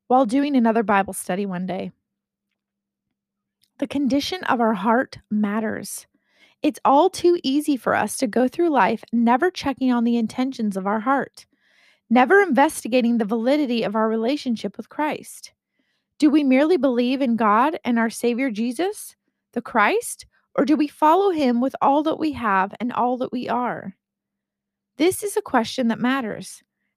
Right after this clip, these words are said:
and this is the vast difference between Saul and David.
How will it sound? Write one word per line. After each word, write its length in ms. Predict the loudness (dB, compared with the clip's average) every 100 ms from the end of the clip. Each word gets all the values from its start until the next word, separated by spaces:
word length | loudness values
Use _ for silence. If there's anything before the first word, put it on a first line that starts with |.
| -4
and 180 | 0 2
this 280 | 2 -2 -4
is 140 | -2
the 100 | -2
vast 400 | 2 2 2 -2
difference 460 | -6 -4 -4 -6 -6
between 400 | -8 -2 -2 -2
Saul 480 | -2 -2 -2 -4 -10 _
and 180 | -6 -4
David. 440 | -4 -6 -8 -10